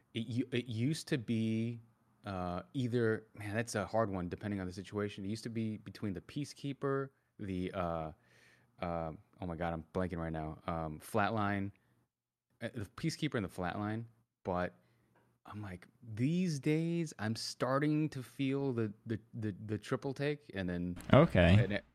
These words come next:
Speaker 1: yeah, so, like, I would watch, like, I would watch Staycation, uh, and, like, he would, like, snipe and, like,
Speaker 2: Mm-hmm.
Speaker 1: crack him,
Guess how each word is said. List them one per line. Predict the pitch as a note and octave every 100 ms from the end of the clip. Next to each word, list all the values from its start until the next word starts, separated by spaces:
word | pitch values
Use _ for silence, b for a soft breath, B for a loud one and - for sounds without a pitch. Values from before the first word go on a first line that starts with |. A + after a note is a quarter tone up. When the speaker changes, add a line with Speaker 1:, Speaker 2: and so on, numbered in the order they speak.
| -
Speaker 1:
yeah, | C3 B2+ D#3+ C3+ F#2 F2
so, | -
like, | A2 G#2
I | A2+
would | B2 G#2
watch, | A#2 C#3+ -
like, | A#2 G2
I | G#2
would | A2
watch | A2+ A2+ -
Staycation, | A2 F#2+ G2+ F#2+ - A2+ A#2 - _ _ -
uh, | F2 E2+ - G2
and, | G#2+ F#2
like, | E2+
he | - A2+
would, | A#2 G2
like, | E2
snipe | - - A2+ G#2 C3+ - _ _ _ -
and, | A2
like, | G2+ G2
Speaker 2:
Mm-hmm. | F#2+ -
Speaker 1:
crack | - C3 A#2 D#3+
him, | E3